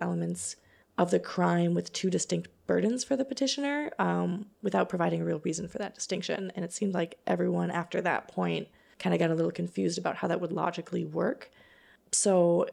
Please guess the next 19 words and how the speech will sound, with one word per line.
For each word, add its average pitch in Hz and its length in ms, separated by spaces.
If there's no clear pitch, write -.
it's 180 160
hard 233 300
to 208 80
say. 180 240
I - 20
still 247 480
think, 196 480
given 180 340
how 175 220
strongly 170 1080
a 190 40
lot 170 160
of 175 100
the 196 60
statements 180 680
were 180 140
worded 175 400
about 175 280
fairness, 170 840